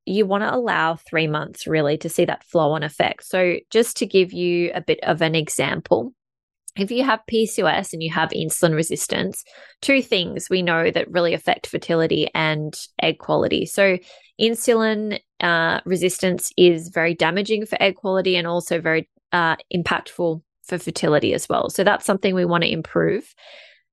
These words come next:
P C O S itself, the higher levels of androgens can also really impact egg quality. And if you throw in the fact that there's irregular ovulation there, we can see how it can be trickier to fall pregnant in some cases.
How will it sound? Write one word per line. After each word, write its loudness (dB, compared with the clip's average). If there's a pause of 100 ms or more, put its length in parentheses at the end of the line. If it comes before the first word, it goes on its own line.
(200)
P 0
C 0
O 4
S 0
itself, -2
the 0
higher 0
levels -2
of -4
androgens 0
can 0
also 0
really 0
impact -6 (140)
egg -2
quality. 0
And -2
if -8
you -2
throw 2
in -2
the 0
fact -4
that -2
there's 0
irregular 0
ovulation 0
there, 0
we 2
can -4
see -2 (180)
how 0
it -2
can -6
be 0
trickier 0
to -6
fall -4
pregnant -2
in -2
some 0
cases. -4